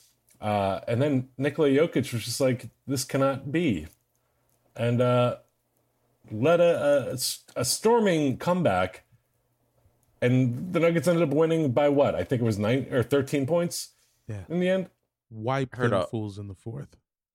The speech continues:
Speaker 3: wild stat from, uh, the Windhurst pod. And listen, if this pod is one thing, it's regurgitating information from another podcast.
Speaker 2: Yeah.
Speaker 3: Montrezl Harrell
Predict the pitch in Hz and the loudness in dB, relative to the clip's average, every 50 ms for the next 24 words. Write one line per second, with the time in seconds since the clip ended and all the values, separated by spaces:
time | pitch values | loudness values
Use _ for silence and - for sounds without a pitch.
0 | _ _ _ _ - 101 104 117 120 123 127 127 127 123 120 113 110 104 95 - | _ _ _ _ -8 -2 2 4 4 4 4 4 4 4 4 4 2 0 -4 -8
1 | - - 107 90 82 80 76 - _ _ _ _ _ _ _ _ _ _ _ _ | -8 -8 -6 -6 -6 -8 -12 -14 _ _ _ _ _ _ _ _ _ _ _ _
2 | _ _ _ _ _ _ _ - - - 98 90 87 87 90 90 90 87 87 87 | _ _ _ _ _ _ _ -18 -10 -8 -6 -6 -6 -8 -10 -10 -10 -10 -10 -10
3 | 85 95 98 95 98 90 85 - - - 90 82 80 78 76 - - _ _ _ | -8 -8 -8 -8 -8 -8 -10 -8 -6 -4 -4 -2 -4 -4 -6 -10 -16 _ _ _
4 | _ _ _ _ _ _ _ - 98 101 113 123 - - 80 - _ _ _ _ | _ _ _ _ _ _ _ -8 -4 -4 -2 -2 -4 -6 -10 -10 _ _ _ _
5 | _ - 87 87 120 120 113 - 139 127 127 127 120 110 123 131 135 127 104 123 | _ -16 -8 -6 -6 -6 -2 0 2 2 2 2 0 -2 -2 -4 -4 -2 -2 -2
6 | 107 101 98 95 92 - - 92 85 104 107 110 107 107 107 - 120 107 104 104 | -2 -2 -4 -8 -10 -12 -12 -10 -6 -2 -2 -2 -2 -4 -4 -2 -2 -2 -2 -2
7 | 104 107 101 95 113 107 104 101 98 - - 107 95 - 107 98 98 98 95 95 | -4 -6 -6 -6 -4 -4 -2 -4 -4 -4 -6 -8 -6 -4 -4 -4 -2 -4 -4 -4
8 | 95 92 95 92 - 104 98 98 92 - - 85 76 69 - - - - - - | -4 -4 -6 -6 -4 -4 -4 -4 -6 -8 -12 -14 -14 -14 -16 -18 -20 -20 -20 -20
9 | _ _ _ _ - 151 139 95 - _ _ _ _ _ _ _ _ _ _ - | _ _ _ _ -6 -6 -6 -6 -10 _ _ _ _ _ _ _ _ _ _ -4
10 | 104 110 113 123 127 - 143 131 123 - 127 120 117 117 120 123 139 139 | -2 0 0 0 0 -2 -2 -2 -2 -2 -2 0 0 0 0 -2 -4 -8